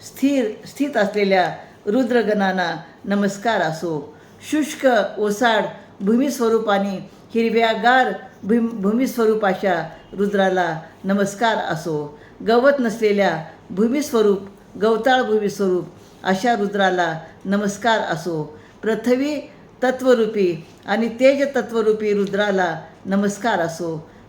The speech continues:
पूर्ण स्वरूपात असणाऱ्या आणि पाचोळ्याच्या ढिगाच्या स्वरूपात असणाऱ्या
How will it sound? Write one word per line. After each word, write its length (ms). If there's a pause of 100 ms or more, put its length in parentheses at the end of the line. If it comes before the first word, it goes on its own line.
(120)
पूर्ण 260
स्वरूपात 500
असणाऱ्या 600 (320)
आणि 200
पाचोळ्याच्या 680
ढिगाच्या 480
स्वरूपात 460 (180)
असणाऱ्या 520